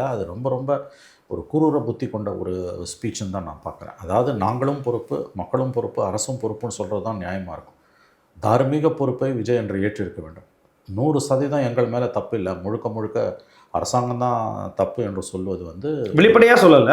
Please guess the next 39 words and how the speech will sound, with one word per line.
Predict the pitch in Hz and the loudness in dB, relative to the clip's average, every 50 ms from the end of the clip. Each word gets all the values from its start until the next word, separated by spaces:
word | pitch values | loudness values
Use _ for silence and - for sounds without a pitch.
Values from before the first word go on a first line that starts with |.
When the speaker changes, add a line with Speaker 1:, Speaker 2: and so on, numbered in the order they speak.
| 175 | 8
Speaker 2:
அப்படிதான் | - - 190 190 214 240 233 - | 8 8 10 10 10 10 10 8
சொல்ற | 214 202 214 | 8 8 8
மாதிரி | 220 208 208 190 | 8 8 8 8
இருக்கு. | 170 160 135 143 | 8 8 8 6
Speaker 1:
அப்படிதான் | 151 147 | 4 2
சொல்றாருங்க | - 139 127 139 135 131 123 113 | 0 0 2 2 2 2 0 -2
அவரு. | 101 98 95 101 113 | -4 -4 -4 -4 -6
வெளிப்படையா | 104 90 98 110 107 - 120 127 131 | -6 -6 -6 -6 -6 -4 -4 -4 -4
சொல்லணும்னு | 127 - 117 113 113 123 113 104 | -4 -4 -6 -8 -6 -6 -8 -8
அவசியம் | 110 107 - - 110 92 | -8 -8 -8 -10 -10 -10
இல்ல, | 87 85 | -10 -10
தெளிவாவே | - - 98 110 120 120 123 123 120 | -10 -8 -4 -2 -2 -2 0 -2 -2
இருக்குது. | 110 107 107 104 87 85 - _ - | -4 -4 -8 -12 -14 -14 -16 _ -12
அவர்கிட்ட | 87 92 120 135 127 - 135 135 - 160 | -2 0 2 2 2 2 0 2 4 4
இருந்து | 160 160 160 156 170 156 | 4 4 2 0 0 0
ஒரு, | 143 131 120 104 92 92 95 101 | 2 0 0 -2 -4 -6 -8 -6
நான் | 92 95 107 120 123 120 107 92 | -2 0 2 2 2 0 -4 -6
நிபந்தனையற்ற | 110 113 127 139 131 143 135 135 131 127 123 - 127 127 | -4 -2 -2 0 2 2 2 2 0 0 -2 -2 -2 -4
மன்னிப்பு | 113 110 113 123 120 - 113 | -2 -4 -6 -6 -8 -8 -8
கேட்கிறேன், | - 110 101 98 - 104 104 107 104 95 | -6 -6 -6 -6 -8 -8 -6 -6 -6 -4
வருந்துகிறேன்ற | 87 98 107 117 117 117 107 110 110 110 110 - 110 104 92 | -4 -4 -4 -4 -4 -6 -6 -4 -6 -6 -6 -8 -8 -8 -6
ஒரு | 95 95 | -6 -6
வார்த்தை | 92 92 104 110 107 - - 104 | -4 -2 -2 -2 -2 -4 -4 -4
அவர் | 92 90 | -4 -4
வாயிலிருந்து | 90 92 98 107 104 98 98 98 101 | -4 -4 -4 -4 -4 -6 -8 -12 -12
சிறப்பு | - - 107 110 - 110 101 | -10 -8 -6 -6 -8 -8 -10
பொதுக்குழுல | 101 92 90 85 92 90 87 82 80 80 | -12 -12 -12 -12 -14 -14 -12 -12 -10 -10
வரவே | 87 90 95 90 95 | -10 -10 -8 -8 -10
இல்லை. | 87 80 78 - _ _ _ | -10 -10 -14 -20 _ _ _
பூட்டிய | - 156 160 160 - 156 139 | 2 2 2 4 4 4 4
கதவுகளுக்குள் | - 135 127 127 143 139 135 135 127 - 147 143 127 | 6 4 4 4 2 0 -2 -2 -2 -2 -4 -4 -2
ஒன்பது | 120 123 123 127 123 113 | -2 -2 -2 -2 -2 -2
மணி | 117 117 113 113 | -4 -6 -6 -4
நேரம், | 120 131 135 131 | -4 -4 -4 -2
பத்து | - 104 - - 107 | -2 -4 -4 -4 -6
மணி | 110 110 107 | -6 -6 -6
நேரம் | 107 117 123 131 113 104 | -4 -4 -4 -4 -2 0
பாதிக்கப்பட்ட | 110 120 123 123 123 127 - 120 107 107 | 0 0 0 0 -2 -4 -6 -6 -8 -6
குடும்பங்களிடம் | - 110 104 110 110 110 104 98 95 - - 117 | -6 -6 -6 -6 -6 -4 -6 -4 -6 -8 -10 -10